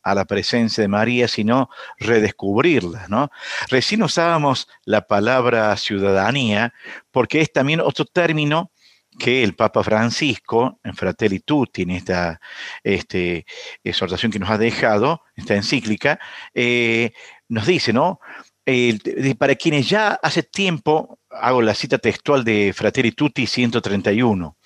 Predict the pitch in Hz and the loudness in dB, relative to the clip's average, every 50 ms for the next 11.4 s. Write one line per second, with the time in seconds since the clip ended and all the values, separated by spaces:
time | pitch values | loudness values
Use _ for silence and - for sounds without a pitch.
0 | - - - - - _ - 127 - - 117 92 - - - - - - _ 139 | -20 -20 -20 -20 -14 _ -4 -2 0 0 0 -2 -2 -8 -14 -16 -16 -4 _ 0
1 | 127 123 - 139 - 170 - 190 185 170 180 - - 190 190 175 - - 170 - | 0 2 2 0 0 2 2 2 2 2 0 0 -2 -2 -2 -2 0 -2 -2 0
2 | - 165 147 131 127 123 110 127 151 147 127 143 135 113 - 110 - - 104 - | 0 0 0 2 2 2 2 2 2 2 2 2 0 2 0 0 0 0 -2 -2
3 | - 151 - - 123 110 107 90 - 110 95 - - 127 123 117 - - 98 92 | -2 0 0 0 2 2 0 0 0 -2 -2 -2 0 0 0 -2 0 -2 -2 -2
4 | - - - 127 117 110 104 101 113 131 - _ _ _ _ - - - _ _ | -2 -2 0 2 2 2 2 2 0 -2 -6 _ _ _ _ -20 -20 -20 _ _
5 | - 120 - 165 156 - - 151 139 - - 170 156 120 117 113 120 123 - - | -4 -2 0 -2 -2 0 0 0 0 0 0 -2 0 0 -2 0 0 -2 0 0
6 | 160 143 120 - 120 110 - 151 120 135 135 135 123 - - - - 170 156 139 | 0 0 0 0 -2 -2 -2 -2 0 2 2 2 2 0 -2 -2 0 2 2 2
7 | 139 120 123 120 127 156 160 139 117 101 92 87 - - _ _ _ _ - - | 2 2 2 2 0 0 0 0 0 0 0 -2 -6 -10 _ _ _ _ -20 -20
8 | - - - _ _ - - 123 - - 123 117 123 160 170 165 - - 175 175 | -20 -20 -20 _ _ -2 -2 -2 0 0 0 0 2 2 0 0 0 0 0 0
9 | 175 - - _ _ 120 117 117 117 117 110 101 107 107 107 107 113 151 156 139 | 0 -2 -4 _ _ -2 0 2 2 2 2 2 2 2 2 2 2 2 2 2
10 | 131 110 107 107 101 107 139 143 139 135 117 113 104 98 101 110 139 160 151 - | 2 2 2 2 2 2 2 2 2 2 2 2 2 2 2 2 2 0 -2 -2
11 | - - 165 151 - - - | -2 0 0 0 -2 -6 -10